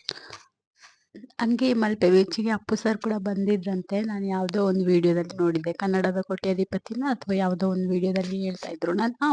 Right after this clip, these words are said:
ಬರ್ತೀನಲ್ಲ ನಾನು ಮಲ್ಪೆ ಬೀಚ್ಗೆ" ಅಂತ ಹೇಳ್ತಾ ಇದ್ರು. ಹಾಗಾಗಿ ನನ್ನ ಅಪ್ಪು ಸರ್ ಹೋಗಿದ್ದಾರಲ್ಲ ಅಂತ,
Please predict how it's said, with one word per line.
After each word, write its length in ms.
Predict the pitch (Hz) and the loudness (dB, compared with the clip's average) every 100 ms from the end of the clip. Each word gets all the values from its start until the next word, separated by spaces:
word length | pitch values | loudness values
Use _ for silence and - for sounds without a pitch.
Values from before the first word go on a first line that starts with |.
| 220 | 2
ಬರ್ತೀನಲ್ಲ 480 | 196 - 269 220 | 0 2 2 4
ನಾನು 220 | 196 190 180 | 0 0 0
ಮಲ್ಪೆ 260 | 175 - | 2 2
ಬೀಚ್ಗೆ" 380 | 214 202 - 202 | 2 0 -6 -4
ಅಂತ 200 | 185 190 196 | -4 -2 -4
ಹೇಳ್ತಾ 340 | 185 180 - | -4 -6 -4
ಇದ್ರು. 240 | 170 165 220 - - - - 160 - - _ 247 | -4 -4 -6 -6 -18 -18 -16 -16 -18 -20 _ -8
ಹಾಗಾಗಿ 480 | - 196 214 196 208 | 0 2 2 2 2
ನನ್ನ 260 | 208 190 190 175 170 - _ | 4 6 6 4 0 -4 _
ಅಪ್ಪು 180 | - - | -4 -4
ಸರ್ 220 | - 196 | 2 4
ಹೋಗಿದ್ದಾರಲ್ಲ 680 | 185 180 180 175 170 170 165 165 | 6 4 4 2 2 2 2 2
ಅಂತ, 340 | 165 170 - | 2 0 -2